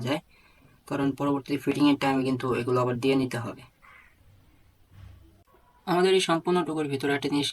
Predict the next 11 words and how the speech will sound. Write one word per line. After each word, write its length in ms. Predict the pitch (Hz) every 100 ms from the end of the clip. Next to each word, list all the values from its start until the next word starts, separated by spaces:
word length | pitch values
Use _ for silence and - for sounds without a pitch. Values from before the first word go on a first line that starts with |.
| -
খেয়াল 200 | 135 135
রাখতে 240 | 127 123 127
হবে, 200 | 120 120
সেটি 240 | 147 139 139
হচ্ছে 300 | 131 127 - 131
যে 160 | 135 131 127 - - _ _ _ _ _ _ -
আমরা 200 | 135 139
যে 160 | 127 143 131
এই 80 | 135 123
বেয়ারিংটা 340 | 131 131 131
রিমুভ 300 | 131 131 143